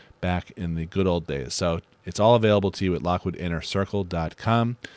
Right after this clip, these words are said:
Podcast listeners get fifty percent off of this membership by using the coupon code podcast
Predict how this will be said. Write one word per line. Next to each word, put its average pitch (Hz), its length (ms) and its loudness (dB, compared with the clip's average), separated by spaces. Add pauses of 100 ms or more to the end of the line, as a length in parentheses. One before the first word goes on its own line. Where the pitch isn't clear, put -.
(280)
Podcast 135 480 8
listeners 110 320 2
get 90 160 0
fifty 139 340 2
percent 101 320 0
off 110 340 2
of 107 120 -4
this 110 180 -4
membership 110 460 -2
by 92 80 -2
using 98 320 0
the 87 80 -2
coupon 101 480 -4
code 90 340 -2 (300)
podcast - 600 -4